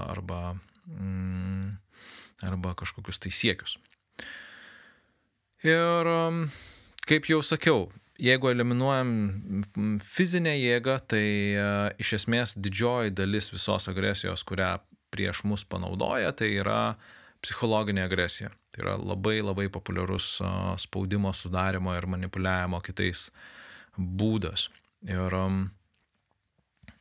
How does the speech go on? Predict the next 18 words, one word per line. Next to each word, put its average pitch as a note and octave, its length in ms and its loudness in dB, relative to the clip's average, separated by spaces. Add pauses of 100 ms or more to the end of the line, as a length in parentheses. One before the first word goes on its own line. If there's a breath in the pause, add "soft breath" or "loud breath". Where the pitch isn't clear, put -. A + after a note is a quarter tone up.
(840 loud breath)
mm, A2 720 2 (360)
tai B2+ 120 8 (560)
iš A#2 200 0
esmės A#2 400 2
pasireiškia G2+ 640 0
faktiškai - 540 -2
per F#2+ 240 0
visus, - 800 -6
nežinau, F#2 480 -2
per F#2+ 180 -2
visus F#2 320 -4
sluoksnius G2+ 460 -2
mūsų G2 240 -4
aplinkoje. F2+ 560 -4 (680 loud breath)
O, F#2 400 0
mm, F#2 1120 -4 (380)
tokias G2 360 -2
ag-, G2 160 -4